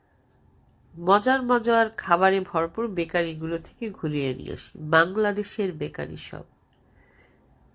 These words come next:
আগের চেয়ে অনেক উন্নত করেছে, hygienic purpose, at the same time food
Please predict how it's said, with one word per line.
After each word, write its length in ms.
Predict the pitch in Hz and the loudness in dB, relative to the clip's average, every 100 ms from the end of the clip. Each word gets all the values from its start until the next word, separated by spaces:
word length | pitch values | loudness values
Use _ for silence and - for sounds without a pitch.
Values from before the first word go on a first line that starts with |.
| _ _ _ - _ _ | _ _ _ -20 _ _
আগের 320 | - 170 180 196 | 2 2 2 -4
চেয়ে 180 | - 220 | 0 2
অনেক 400 | 165 175 220 - | 2 2 -2 -4
উন্নত 360 | 220 233 226 226 | -4 -4 -4 -6
করেছে, 640 | 226 214 214 - 247 311 311 - | -2 -2 -2 -4 -6 -8 -14 0
hygienic 480 | 175 170 190 196 190 - | 2 2 0 -4 -8 0
purpose, 460 | 202 196 233 269 - | 0 2 0 -2 -4
at 180 | - 165 156 | -4 -4 -2
the 80 | 180 - | -4 -2
same 180 | 202 190 - | -4 -4 -2
time 180 | 202 196 | -2 -2
food 140 | - | -4